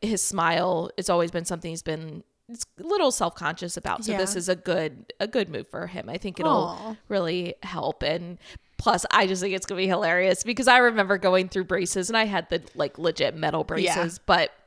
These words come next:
Speaker 1: and his won't be the same 'cause it's Invisalign, but still, it's gonna be cute where it's like, "Oh, you gotta take out your trays to eat dinner." <laughs>
Speaker 2: That is so funny.
Speaker 1: <sighs> All right, how about you?
Speaker 2: Okay, so can I say both? I'm gonna
Speaker 1: You
Speaker 2: say
Speaker 1: can.
Speaker 2: both. And here's why.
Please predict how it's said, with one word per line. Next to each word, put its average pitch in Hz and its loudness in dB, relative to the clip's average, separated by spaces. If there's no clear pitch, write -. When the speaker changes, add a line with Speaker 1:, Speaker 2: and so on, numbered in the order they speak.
Speaker 1:
and 226 0
his 202 0
won't 170 -2
be 170 -2
the 165 -4
same 127 -4
'cause 185 -8
it's 165 -6
Invisalign, 143 -4
but 190 -2
still, 160 -2
it's 190 -4
gonna 196 -2
be 185 -4
cute - -6
where 214 -2
it's 214 -8
like, 339 -4
"Oh, 381 2
you 302 -2
gotta 311 0
take - -4
out 302 0
your 320 -6
trays 403 0
to 330 -8
eat 339 -2
dinner." 453 4
<laughs> - -8
Speaker 2:
That 285 2
is 285 0
so 247 6
funny. - 2
Speaker 1:
<sighs> - -4
All 330 8
right, 269 8
how 285 2
about 285 6
you? 220 0
Speaker 2:
Okay, 262 4
so 294 2
can 320 -2
I 403 0
say - -8
both? 262 0
I'm 269 4
gonna 349 6
Speaker 1:
You 415 4
Speaker 2:
say 403 4
Speaker 1:
can. 220 4
Speaker 2:
both. 151 4
And 262 6
here's 349 4
why. 202 4